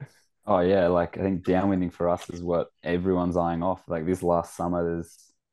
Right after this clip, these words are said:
four or five guys minimum have all just bought boards, everything. They're all just committed to it. And I think it's so, I think it's the one thing that's so appealing about foiling. You know, the,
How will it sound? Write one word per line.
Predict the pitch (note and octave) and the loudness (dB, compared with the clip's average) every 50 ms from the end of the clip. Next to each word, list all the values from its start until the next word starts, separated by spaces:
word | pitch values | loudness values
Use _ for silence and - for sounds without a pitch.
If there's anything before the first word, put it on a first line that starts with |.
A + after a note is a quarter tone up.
| _ _ _ _ _ _ _ _ _ _ _ _ _ _ _ _ _ _ _ _ _ _ _ _ _ _ | _ _ _ _ _ _ _ _ _ _ _ _ _ _ _ _ _ _ _ _ _ _ _ _ _ _
four | - G#2+ G#2 A2 A2+ | 2 6 6 6 6
or | A2 | 4
five | - A#2 A2+ A2+ A2+ A2 | 4 4 4 4 4 4
guys | A2+ G#2+ G#2+ A2 A#2 A2+ | 4 4 4 4 4 2
minimum | G#2+ G2+ G#2 G#2+ A2 A2+ A#2 B2 B2+ B2 A#2 _ _ _ | 0 0 0 0 0 0 -2 -2 -4 -8 -10 _ _ _
have | - - F#2 F#2+ | -12 -8 -4 -2
all | G2 G2 F#2+ | 0 0 0
just | F#2+ F#2 - - - - - G2 - | -2 -4 -6 -8 -20 -20 -20 -8 -2
bought | - F#2+ F#2+ F2+ - | 0 2 2 2 0
boards, | - G2 F#2 F#2 F#2 F#2+ F#2+ F#2 F2 E2 | 0 0 2 2 4 4 2 2 0 -2
everything. | C2+ E2+ E2+ F2 F#2 F#2+ F#2+ E2 D#2 E2 D#2+ _ _ _ _ _ _ _ | -4 -4 -2 -2 -2 -2 -2 -6 -8 -10 -14 _ _ _ _ _ _ _
They're | - F#2+ F2+ | -2 0 2
all | F2+ F#2 | 2 2
just | F2+ F#2+ - | 2 0 -2
committed | - - F2+ F2+ F2 E2 F#2 F#2 | -4 -4 -2 -2 -2 -4 -6 -8
to | - F#2+ E2+ E2 | -6 -6 -4 -4
it. | D#2+ - | -4 -6
And | - F2 E2 | -6 -6 -6
I | E2+ | -4
think | F2 E2+ E2+ | -4 -4 -4
it's | E2 - - | -6 -8 -8
so, | - - F2+ F2 F2+ F2 F2 F2 | -4 0 2 4 4 4 4 2
I | F2+ F#2 - _ _ _ _ _ - | 0 -4 -10 _ _ _ _ _ -2
think | C3+ D#3 | 0 0
it's | F#3+ G#3+ | 2 2
the | B3+ | 2
one | C3+ G#2+ G#2 G#2 G#2 | 2 2 2 2 2
thing | G#2+ G2 | 0 0
that's | G2 - - - | -2 -2 -6 -4
so | - F#2 F#2 F#2 | -2 0 0 0
appealing | E2+ - F#2 F#2 F#2 F2+ F2+ F#2 | 0 -2 -2 -2 -2 -2 -2 -2
about | F2+ F2+ E2+ - - | -2 -2 -4 -4 -6
foiling. | - F2 F2 F2+ F2+ E2+ E2+ E2+ - _ _ _ _ _ _ - | -6 -4 -2 -2 -4 -4 -8 -10 -14 _ _ _ _ _ _ -12
You | - G#2 | -8 -8
know, | E2+ E2 F2 | -6 -4 -2
the, | F2 F#2 F#2+ F#2+ F#2 F#2 | 0 2 4 2 2 0